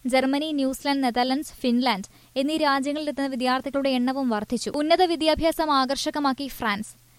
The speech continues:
ഇന്ത്യ, ഫ്രാൻസ് സർക്കാരുകൾ തമ്മിലുള്ള നയപരമായ തീരുമാനത്തിന്റെ അടിസ്ഥാനത്തിൽ ഫ്രാൻസിലേക്ക്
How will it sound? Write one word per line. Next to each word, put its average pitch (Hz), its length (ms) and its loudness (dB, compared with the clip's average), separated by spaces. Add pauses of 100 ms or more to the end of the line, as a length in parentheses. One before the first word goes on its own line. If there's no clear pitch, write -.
(220)
ഇന്ത്യ, 320 340 0
ഫ്രാൻസ് 320 340 0
സർക്കാരുകൾ 294 500 0
തമ്മിലുള്ള 277 400 0
നയപരമായ 269 720 0
തീരുമാനത്തിന്റെ 254 640 -2
അടിസ്ഥാനത്തിൽ 226 600 -4
ഫ്രാൻസിലേക്ക് 247 720 -2